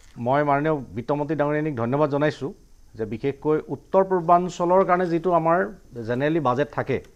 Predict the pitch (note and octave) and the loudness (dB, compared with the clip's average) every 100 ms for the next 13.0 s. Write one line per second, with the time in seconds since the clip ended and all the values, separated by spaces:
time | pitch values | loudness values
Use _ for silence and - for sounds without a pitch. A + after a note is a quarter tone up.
0 | - - - - - _ - - - - | -20 -20 -20 -20 -20 _ -20 -20 -20 -8
1 | D3+ E3 D3+ D#3+ - F3 - C#3 D#3+ E3 | -4 4 4 4 0 -4 0 4 4 4
2 | F3 F3+ D3+ D3 C#3+ D#3+ C#3 C3 D3 D#3 | 2 4 2 0 0 0 0 -2 -4 -4
3 | - D3 D3 A#2+ - - - - - - | 2 0 2 -4 -6 -20 -20 -20 -20 -20
4 | - - - G#2+ C#3+ C#3 D3 D3+ D#3 E3 | -20 -20 -10 -2 -2 0 4 6 6 2
5 | - - - - _ - - A2 A2+ A#2 | -6 -20 -20 -20 _ -20 -4 0 2 2
6 | B2+ C#3 D3 D3 - D3+ D#3 D3+ - - | 0 2 0 -2 2 4 4 0 -6 -20
7 | - - - - - C3 B2 A2+ A#2+ C3 | -20 -20 -20 -20 -10 -6 -4 -2 0 0
8 | C#3 D3 C3+ C3+ C#3+ C#3 D3 - C3+ B2+ | 0 -2 -2 -4 -4 -4 -6 -2 -2 0
9 | B2 C3 C#3 - A#2 A2+ B2 C3+ - - | -2 -4 -6 -6 -6 -4 -4 -6 -14 -14
10 | B2 B2+ C3+ C#3 A#2 C3 B2+ A2 A2 B2 | -6 -4 -2 -6 -6 -4 -4 -4 -4 -4
11 | B2 - A2+ A#2+ A#2 A#2+ - - A#2 D#3+ | -6 -8 -6 -4 -6 -8 -10 -10 -10 -10
12 | - - - - - - - - - | -20 -20 -20 -20 -20 -20 -20 -10 -6